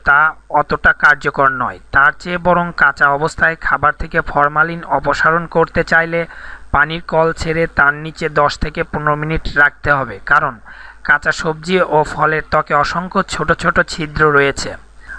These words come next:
আর পানিতে ডুবিয়ে রাখলে ফরমালিন আরও ভালোভাবে খাবারে মিশে যেতে পারে। তাই পানির কল ছেড়ে তার নিচে নির্দিষ্ট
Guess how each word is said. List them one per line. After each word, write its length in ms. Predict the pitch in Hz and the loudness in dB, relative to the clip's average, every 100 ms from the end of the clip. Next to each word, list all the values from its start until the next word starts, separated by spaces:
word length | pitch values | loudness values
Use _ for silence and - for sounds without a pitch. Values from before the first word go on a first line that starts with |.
| - | -4
আর 200 | 143 139 | 0 0
পানিতে 440 | - 143 160 160 | 2 -2 -2 -6
ডুবিয়ে 340 | 175 165 165 160 | -4 -2 0 2
রাখলে 320 | 160 - 175 | 2 0 -4
ফরমালিন 600 | - 151 151 156 165 170 | -2 0 2 0 -2 -4
আরও 340 | - 147 147 | 0 2 2
ভালোভাবে 560 | 170 165 185 175 185 139 | 0 0 2 2 0 -2
খাবারে 420 | - - 151 156 | 0 0 2 0
মিশে 280 | 147 139 151 | -2 -6 -4
যেতে 240 | 160 160 | -4 -4
পারে। 320 | - 127 117 95 - | 0 0 -2 -8 -4
তাই 240 | 151 147 123 - | 0 0 -2 -2
পানির 320 | 135 156 175 | 0 0 -4
কল 280 | - 165 160 | 0 2 2
ছেড়ে 380 | - 165 165 160 - - - | -2 0 0 0 -8 -16 -2
তার 260 | 131 139 160 | 2 2 2
নিচে 500 | 165 160 175 165 165 | -2 -10 -6 -4 -4
নির্দিষ্ট 540 | 147 147 139 151 - | -6 -8 -4 -2 0